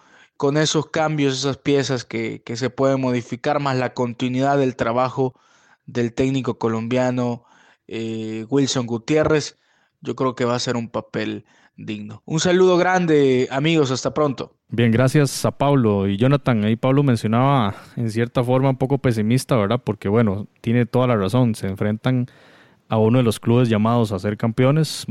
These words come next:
Speaker 2: Básicamente lo que ha sufrido el Saprissa, lo que ha sufrido Herediano también en las últimas temporadas. ¿Cómo ves esta serie, Jonathan? Y también lo que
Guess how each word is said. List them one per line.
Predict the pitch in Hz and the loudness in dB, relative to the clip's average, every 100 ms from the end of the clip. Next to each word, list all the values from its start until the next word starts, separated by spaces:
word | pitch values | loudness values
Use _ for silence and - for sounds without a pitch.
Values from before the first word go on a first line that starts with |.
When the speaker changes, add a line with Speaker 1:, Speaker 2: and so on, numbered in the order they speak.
| 107 | -10
Speaker 2:
Básicamente | - - 120 120 127 120 123 127 | -10 -10 -2 -2 0 2 2 2
lo | 120 107 | 0 0
que | 101 95 92 92 - _ _ | -2 -2 -2 -6 -10 _ _
ha | - 117 | -2 0
sufrido | 131 127 135 | 0 2 4
el | 131 | 4
Saprissa, | 113 104 127 139 139 | 0 -2 2 2 2
lo | 110 | 0
que | - | 0
ha | 110 | 0
sufrido | 127 113 123 123 | 0 0 2 4
Herediano | 107 107 117 | 4 2 2
también | 110 98 110 113 | 0 0 0 0
en | |
las | 98 104 | -2 -4
últimas | 101 110 95 | -2 -2 -2
temporadas. | 101 95 98 104 95 - | -6 -6 -4 -2 -4 -4
¿Cómo | 117 120 | 0 4
ves | 123 120 | 4 2
esta | 113 - | -2 -2
serie, | 113 120 113 98 95 | 0 2 2 0 -2
Jonathan? | 104 117 - 113 | 0 0 0 -4
Y | 95 | -4
también | 98 98 113 | -6 -2 0
lo | 110 | -2
que | 95 | -8